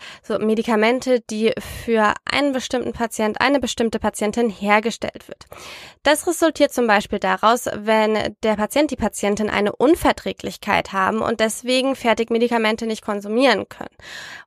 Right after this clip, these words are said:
Oder auch wenn Kinder zum Beispiel sehr alkoholhaltige oder auch bittere Medizin nicht einnehmen können,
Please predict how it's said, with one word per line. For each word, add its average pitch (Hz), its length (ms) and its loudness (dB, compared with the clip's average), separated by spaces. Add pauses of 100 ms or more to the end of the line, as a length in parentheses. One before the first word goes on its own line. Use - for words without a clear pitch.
(120)
Oder 294 480 4
auch 214 300 2
wenn 202 360 0 (180)
Kinder 269 460 2
zum 226 120 -6
Beispiel 214 280 -4
sehr 208 140 -4
alkoholhaltige 254 1000 2
oder 220 180 -2
auch 214 100 -6
bittere 285 380 0
Medizin 233 500 -4 (300)
nicht 226 340 -2 (100)
einnehmen 320 600 2
können, 262 340 2